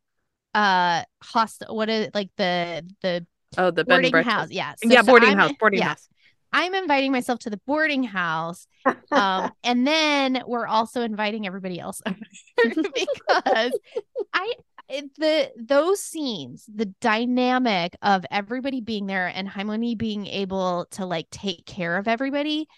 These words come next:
Speaker 1: knowing
Speaker 2: Mm-hmm.
Speaker 1: that a lot of those people were either away from their homes, in college,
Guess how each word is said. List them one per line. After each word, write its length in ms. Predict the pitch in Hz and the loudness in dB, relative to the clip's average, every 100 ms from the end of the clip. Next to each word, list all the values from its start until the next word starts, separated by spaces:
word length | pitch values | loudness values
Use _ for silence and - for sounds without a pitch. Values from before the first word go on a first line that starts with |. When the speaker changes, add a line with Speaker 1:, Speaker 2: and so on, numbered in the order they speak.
| _ _ | _ _
Speaker 1:
knowing 380 | 214 233 240 247 | 0 2 2 0
Speaker 2:
Mm-hmm. 20 | |
Speaker 1:
that 120 | 220 | 0
a 20 | |
lot 300 | 202 185 175 | 0 2 2
of 100 | 185 | 2
those 200 | 202 202 | 0 -4
people 300 | - 214 196 | -6 -10 -8
were 160 | 185 165 | -6 -6
either 360 | 180 180 165 - | -6 -6 -6 -6
away 280 | 190 175 165 | -4 -2 -4
from 200 | 180 175 | -6 -8
their 120 | 156 | -8
homes, 640 | 160 269 269 262 254 262 - _ _ _ | -4 0 2 4 2 0 -4 _ _ _
in 160 | 185 175 | -10 -10
college, 800 | - 269 262 240 233 220 202 | -4 0 0 0 -2 -2 -6